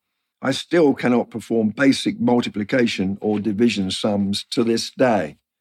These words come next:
But English, now that was another story, literally.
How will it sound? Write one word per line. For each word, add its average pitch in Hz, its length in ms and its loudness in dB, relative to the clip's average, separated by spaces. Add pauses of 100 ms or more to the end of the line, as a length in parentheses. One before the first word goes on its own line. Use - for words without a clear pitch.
(540)
But 120 160 -4
English, 185 720 -4 (640)
now 139 160 -2
that 151 240 0
was 139 140 -2
another 117 540 4
story, 117 680 -4 (200)
literally. 120 720 -6